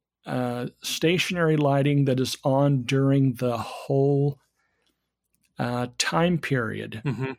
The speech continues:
Speaker 1: of the exposure. So if the exposure is twenty seconds, the light is on during that whole time. We, we had some national parks that started giving pushback on that.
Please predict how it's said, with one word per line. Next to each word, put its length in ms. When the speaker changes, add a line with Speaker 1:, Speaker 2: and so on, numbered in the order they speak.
Speaker 1:
of 220
the 160
exposure. 920
So 220
if 80
the 80
exposure 720
is 200
twenty 320
seconds, 680
the 160
light 380
is 180
on 300
during 420
that 220
whole 400
time. 560
We, 340
we 140
had 180
some 200
national 540
parks 460
that 160
started 480
giving 400
pushback 840
on 220
that. 340